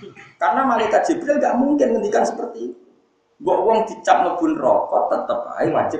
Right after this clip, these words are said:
nyembah pangeran. Ku nyembah pangeran ora ono hubungane mbek neraka, Mbak. Kula bolak-balik nyontokno. Saiki siji ditambah siji, jawabane piro? Jawab, ya. Loro, kan? Kowe ngenteni untuk hadiah apa tetep jawab loro tanpa hadiah?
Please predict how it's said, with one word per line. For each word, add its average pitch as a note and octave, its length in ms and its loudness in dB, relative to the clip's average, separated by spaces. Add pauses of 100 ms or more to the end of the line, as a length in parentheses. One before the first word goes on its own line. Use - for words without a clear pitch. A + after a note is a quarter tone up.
nyembah D#3+ 240 -6
pangeran. E3 480 -6
Ku - 160 -4
nyembah B2+ 320 4
pangeran A#2+ 480 -2
ora D3+ 240 -6
ono A2+ 80 -4 (160)
hubungane G2+ 400 -8
mbek - 160 -10
neraka, F#2+ 400 -8
Mbak. E2 180 -14 (920)
Kula F3+ 240 0
bolak-balik C#3 480 2
nyontokno. B2 520 -2 (1400)
Saiki D3+ 560 0
siji E3 400 -6
ditambah C#3 280 2
siji, C#3+ 400 -4
jawabane A#2 440 2
piro? F#2 160 -6
Jawab, - 280 4
ya. - 100 -8 (140)
Loro, B2+ 320 2
kan? - 100 -8 (460)
Kowe G#3+ 160 0
ngenteni G3 480 2
untuk C3+ 160 -2
hadiah B2 520 2
apa F#3 100 2 (100)
tetep E3+ 200 -2
jawab C3 180 4 (100)
loro D3+ 200 2
tanpa D3 280 2
hadiah? A#2+ 480 -4